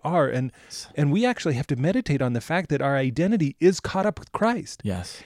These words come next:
Speaker 1: And that if we think that we're outside of that,
Speaker 2: Yeah.
Speaker 1: if, uh, then we lose power.
Speaker 2: Yeah,
Speaker 1: We,
Speaker 2: absolutely.
Speaker 1: we lose our identity. And then, and then
Speaker 2: Absolutely.
Speaker 1: we put our identity into anything and everything outside of that. And that's why it's,
Speaker 2: Absolutely.
Speaker 1: it's, it says, "If anyone comes after me, he must deny himself,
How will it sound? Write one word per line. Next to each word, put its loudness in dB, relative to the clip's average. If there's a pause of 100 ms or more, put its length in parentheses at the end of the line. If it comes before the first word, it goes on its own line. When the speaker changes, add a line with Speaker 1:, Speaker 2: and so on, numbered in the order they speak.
Speaker 1:
And 4
that 4
if -2
we 0
think -6
that -4
we're -8
outside -2
of 4
that, -10 (120)
Speaker 2:
Yeah. -2 (180)
Speaker 1:
if, -2
uh, -4
then 2
we 2
lose 2
power. -2
Speaker 2:
Yeah, -4 (260)
Speaker 1:
We, -8 (140)
Speaker 2:
absolutely. -4
Speaker 1:
we 4
lose 0 (220)
our 4
identity. 0 (180)
And 2
then, 2
and -2
then -4
Speaker 2:
Absolutely. 4
Speaker 1:
we 6
put 2
our 4
identity 0
into -4
anything 2
and 0
everything 0
outside -2
of -2
that. -10 (320)
And 0
that's 0
why 2
it's, 0
Speaker 2:
Absolutely. -2
Speaker 1:
it's, -6
it -6
says, -4
"If -2
anyone 2
comes -4
after -4
me, -2
he -4
must -6
deny -2
himself, -4